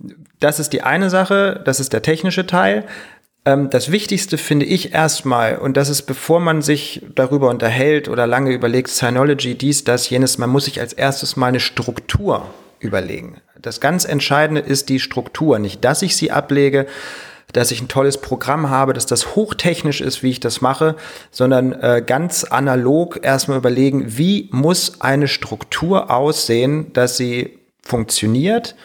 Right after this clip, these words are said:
dass ich das nach dem Job schnell ablagen kann und dass es vor allen Dingen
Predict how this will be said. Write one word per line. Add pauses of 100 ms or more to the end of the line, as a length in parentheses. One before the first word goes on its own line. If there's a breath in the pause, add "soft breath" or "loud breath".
(400 loud breath)
dass
ich
das
nach
dem
Job
schnell
ablagen
kann
und
dass
es
vor
allen
Dingen